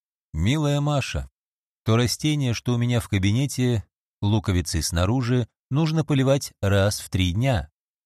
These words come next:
Березу раз в неделю тремя ведрами, розы раз в неделю обстоятельно. Камелии и азалию – дождевой водой. Эвкалипт находится среди камелий и хризантем.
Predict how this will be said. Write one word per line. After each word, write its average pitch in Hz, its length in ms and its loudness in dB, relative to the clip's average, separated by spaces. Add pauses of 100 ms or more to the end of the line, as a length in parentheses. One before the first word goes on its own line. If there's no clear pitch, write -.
(140)
Березу 98 720 4
раз 123 320 2
в 135 60 -4
неделю 127 520 2
тремя 110 380 2
ведрами, 92 680 0 (200)
розы 98 500 2
раз 95 280 2
в 85 60 -4
неделю 92 640 0 (140)
обстоятельно. 82 1040 0 (380)
Камелии 147 640 2
и 131 200 0
азалию – 147 800 2
дождевой 90 580 0
водой. 95 520 0 (260)
Эвкалипт 90 640 0
находится 107 560 0
среди 104 400 0
камелий 107 720 0
и 107 220 -2
хризантем. 110 840 0